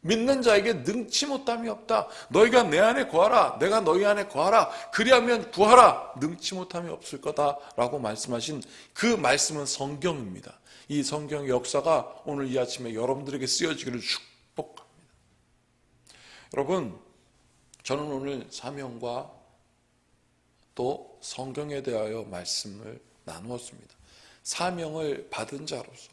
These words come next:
그 조건에 합당한 자로서 다 이루었다라고 말씀하시는 예수님.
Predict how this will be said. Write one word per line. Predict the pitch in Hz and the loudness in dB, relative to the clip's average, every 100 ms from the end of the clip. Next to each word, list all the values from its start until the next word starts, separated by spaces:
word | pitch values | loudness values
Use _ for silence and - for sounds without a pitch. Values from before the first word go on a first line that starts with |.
| _ | _
그 | 180 175 | -10 -10
조건에 | - 156 165 165 185 180 170 - - - | -10 -8 -8 -6 -6 -2 -4 -6 -20 -18
합당한 | - - _ 214 196 196 185 | -16 -16 _ 0 2 -2 -6
자로서 | 175 120 131 123 151 156 - - _ _ _ _ | -12 -14 -14 -10 -8 -8 -12 -20 _ _ _ _
다 | - 104 113 117 | -10 -8 -10 -10
이루었다라고 | 139 151 151 156 156 143 131 123 | -12 -8 -8 -6 -4 -4 -4 -8
말씀하시는 | 123 117 - 123 110 - 113 - | -10 -8 -8 -10 -12 -14 -18 -16
예수님. | 90 - - | -16 -16 -20